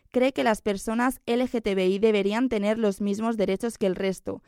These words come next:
según la Comisión Europea. Además, llevan a cabo seis acciones clave, entre las que destaca la mejora de los derechos del colectivo. El año pasado, la justicia europea obligó a todos los países de la Unión Europea a reconocer el matrimonio gay.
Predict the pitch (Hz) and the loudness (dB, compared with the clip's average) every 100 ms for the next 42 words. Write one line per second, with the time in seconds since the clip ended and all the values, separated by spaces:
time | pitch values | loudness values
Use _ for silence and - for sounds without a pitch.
0 | _ - 233 202 202 214 214 196 175 202 | _ -6 -2 0 2 2 2 -2 -2 -2
1 | 202 180 175 175 185 180 - _ _ - | -2 0 0 0 -4 -4 -10 _ _ -2
2 | 180 180 196 220 - - 220 233 240 233 | 0 2 0 -2 -8 0 2 4 2 4
3 | 226 233 226 269 254 226 233 220 - 226 | 4 4 2 0 0 0 -2 -2 -2 2
4 | 208 220 226 220 214 208 202 196 - 202 | 2 4 0 0 0 2 2 2 0 -2
5 | 196 220 214 247 214 190 180 208 220 240 | 0 -2 2 4 4 2 0 0 2 4
6 | 214 190 196 190 196 233 220 185 180 175 | 4 2 2 0 -2 -2 -2 2 2 2
7 | - 220 202 - 226 _ - 185 185 196 | -2 -4 -4 -6 -10 _ -4 0 0 0
8 | 196 190 196 196 226 - 226 208 208 208 | 0 0 2 2 2 2 2 0 0 -6
9 | - 247 226 190 180 180 220 226 240 247 | -4 -2 0 2 2 0 0 0 0 -6
10 | _ _ - 220 226 220 202 - 202 202 | _ _ -2 0 0 4 4 4 2 0
11 | 226 208 202 196 - 208 196 190 185 190 | 2 0 0 -4 0 0 0 0 0 0
12 | 190 208 233 202 185 185 208 220 220 226 | 0 0 0 2 0 2 2 2 2 0
13 | 214 208 208 196 196 226 247 214 185 185 | 0 0 0 -2 -2 0 0 0 -2 -2
14 | 185 190 180 175 165 | -2 -2 0 0 -2